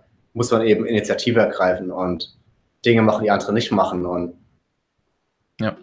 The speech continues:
Speaker 1: das macht für mich einen Gründer aus, dass man eben neue Dinge machen möchte und tatsächlich auch macht.
Speaker 2: Ja, absolut. Ja, ich glaube auch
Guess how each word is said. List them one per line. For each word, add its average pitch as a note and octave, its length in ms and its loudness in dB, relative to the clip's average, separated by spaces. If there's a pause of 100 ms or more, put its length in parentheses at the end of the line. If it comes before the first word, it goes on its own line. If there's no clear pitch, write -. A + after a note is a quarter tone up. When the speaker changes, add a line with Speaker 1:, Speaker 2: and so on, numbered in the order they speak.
(200)
Speaker 1:
das - 200 -14
macht G2+ 340 0
für - 160 -2
mich G#2 240 0
einen F#2 100 -4
Gründer F#2 320 0
aus, G2+ 320 2
dass F#2+ 180 -4
man F2+ 100 -8
eben F2 180 -6
neue F#2+ 300 0
Dinge F#2+ 400 -2 (320)
machen G2 260 -2
möchte F#2+ 380 -2
und F2+ 160 -4
tatsächlich - 360 -6
auch - 160 -8
macht. - 340 -4 (1300)
Speaker 2:
Ja, G#2 280 -4 (100)
absolut. G#2 480 -4 (120)
Ja, G2 120 4
ich G#2 160 2
glaube G#2 300 6
auch F#2+ 240 2